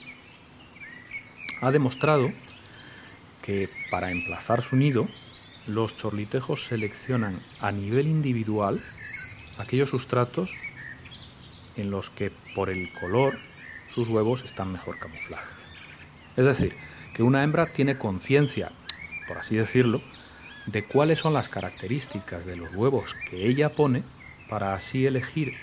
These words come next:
el microhábitat en el que considera que sus huevos van a pasar más desapercibidos para los depredadores. Un comportamiento, como podéis imaginar,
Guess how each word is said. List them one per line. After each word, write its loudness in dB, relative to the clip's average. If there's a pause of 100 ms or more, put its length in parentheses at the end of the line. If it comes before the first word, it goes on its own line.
(140)
el 0
microhábitat -2 (800)
en 0
el -4
que -6
considera -4
que -2
sus -2
huevos 2
van 2
a 0
pasar 0
más 2
desapercibidos -4
para -10
los -12
depredadores. -6 (1700)
Un -8
comportamiento, 2 (580)
como -4
podéis -6
imaginar, 2